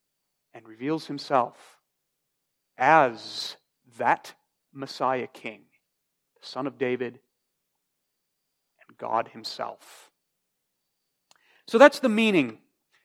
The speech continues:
the meaning of Jesus' session at God's right hand. But our Heidelberg Catechism, as we well know, is a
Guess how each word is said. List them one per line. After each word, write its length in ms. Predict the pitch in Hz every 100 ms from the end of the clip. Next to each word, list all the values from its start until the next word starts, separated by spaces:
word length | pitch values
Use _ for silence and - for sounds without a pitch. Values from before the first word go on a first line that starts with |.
| _
the 120 | 139
meaning 680 | 147 160 196 208 170 143 139 -
of 540 | 160 170 180 156 156
Jesus' 640 | 147 127 160 175 151 156 - -
session 600 | - - 160 - 156 135
at 180 | 131
God's 360 | 135 131 131 127
right 340 | 117 123 123 - -
hand. 460 | 117 107 101 - - _ _ _ _ _ _ _ _ _ _ _ _ _ _ _ _ _ _
But 100 | -
our 120 | 254
Heidelberg 400 | 233 254 214 202
Catechism, 640 | - 214 214 - 170 185 156
as 200 | 156 156
we 100 | 196
well 220 | 180 175
know, 260 | 151 156
is 120 | 151 147
a 140 | -